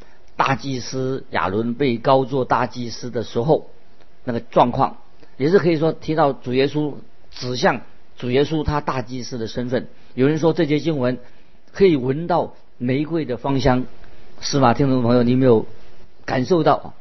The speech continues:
在祭司身上，因为有贵重的膏油，为什么要膏在祭司的身上啊？因为他是代表神啊，是代表神的祭司，也是象征着指向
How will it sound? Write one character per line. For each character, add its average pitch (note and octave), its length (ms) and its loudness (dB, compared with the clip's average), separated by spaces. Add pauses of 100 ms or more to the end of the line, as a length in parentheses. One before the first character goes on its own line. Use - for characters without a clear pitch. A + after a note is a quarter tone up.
(300)
在 D3+ 160 4
祭 F#3 260 -2
司 D#3+ 140 0
身 E3 220 2
上， D3+ 180 0 (560)
因 F3+ 80 4
为 E3+ 100 6
有 B2+ 140 4
贵 E3+ 320 2
重 D3+ 200 0
的 B2 100 0
膏 C#3 280 0
油， G#2+ 320 0 (120)
为 D#3+ 120 -2
什 D3 100 4
么 D3 180 2
要 C#3+ 240 6 (500)
膏 F3 240 8
在 D3 240 2 (480)
祭 F3+ 160 -2
司 C#3+ 120 0
的 C#3 60 -4
身 C#3 220 0
上 B2 120 0
啊？ G#2+ 180 -4 (340)
因 D3+ 100 2
为 C3+ 200 6
他 D3+ 200 0
是 B2 80 -6
代 C3 200 4
表 G2 200 -2
神 A2 380 0
啊， E2+ 160 -10
是 D3 120 -8
代 E3 140 4
表 A2+ 140 0
神 E3 260 2
的 D#3 140 2
祭 D3+ 220 -6
司， C#3+ 220 -4 (480)
也 B2 140 4
是 E3 320 4 (480)
象 E3 360 4
征 D#3 180 0
着 B2+ 180 0 (100)
指 B2+ 280 -6
向 C3 260 0